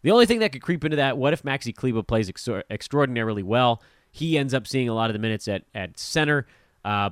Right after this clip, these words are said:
but I don't, I think they'd rather have Powell on the floor with Porzingis because their, their games complement each other. And Kleber's game is much more similar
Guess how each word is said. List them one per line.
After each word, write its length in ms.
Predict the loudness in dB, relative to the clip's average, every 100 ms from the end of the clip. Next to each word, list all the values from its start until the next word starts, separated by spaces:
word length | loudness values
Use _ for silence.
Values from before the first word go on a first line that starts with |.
| 0
but 120 | 2
I 100 | 2
don't, 240 | 2 -2 -2
I 120 | 0
think 220 | 0 -2
they'd 180 | -2 -2
rather 260 | -2 -2 -2
have 120 | -2
Powell 240 | 0 0
on 80 | 0
the 60 | -2
floor 240 | -2 -2
with 240 | -2 -4
Porzingis 680 | -6 -8 -4 -2 0 0 -2
because 320 | -8 -6 -4
their, 140 | -4 -8 -10
their 400 | -8 -4 -2 -4 -6
games 440 | -2 -2 -2 -6 -14 _ _ -8
complement 640 | 0 2 2 0 -2 -4
each 180 | -6 -4
other. 260 | -4 -4 -6 _ _ -10
And 200 | -6 -2
Kleber's 340 | 0 4 4
game 220 | 4 0 0
is 260 | -2 -4
much 500 | -4 -4 -2 0 0
more 240 | 0 -2 -2
similar 760 | -4 -4 0 2 2 2 -2